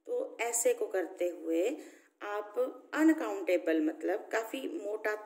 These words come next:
thick जो है वो ऐसे ऐसे करके जो है हमने ये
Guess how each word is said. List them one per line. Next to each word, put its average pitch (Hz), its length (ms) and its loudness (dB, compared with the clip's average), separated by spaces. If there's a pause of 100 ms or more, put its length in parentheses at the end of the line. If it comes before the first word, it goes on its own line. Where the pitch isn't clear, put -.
thick 226 180 -6
जो 185 240 0
है 165 580 -4 (200)
वो 214 100 -4
ऐसे 220 340 0
ऐसे 196 220 -2
करके 170 520 -2 (680)
जो 196 220 -2
है 202 200 -6
हमने 190 320 -8 (800)
ये 240 500 0